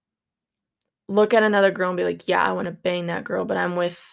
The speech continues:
you know, like, I want to, but I'm not going to because I'm in a relationship," like, to me, that's still, that's not right. Like, I don't want, I'm not saying that it's cheating, I'm just saying, like,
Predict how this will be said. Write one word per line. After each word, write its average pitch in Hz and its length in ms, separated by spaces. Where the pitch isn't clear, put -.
you 185 140
know, - 220
like, - 220
I 190 100
want 180 440
to, 175 160
but 175 100
I'm 175 100
not - 220
going 180 280
to - 100
because - 240
I'm 175 100
in 190 80
a - 60
relationship," 190 580
like, 190 240
to 202 120
me, 180 260
that's 180 220
still, 175 560
that's 196 220
not 202 220
right. 175 200
Like, - 200
I 190 140
don't 190 340
want, 180 480
I'm 226 100
not 254 280
saying 190 300
that 185 120
it's - 160
cheating, 208 380
I'm 180 100
just 180 200
saying, 185 200
like, 180 160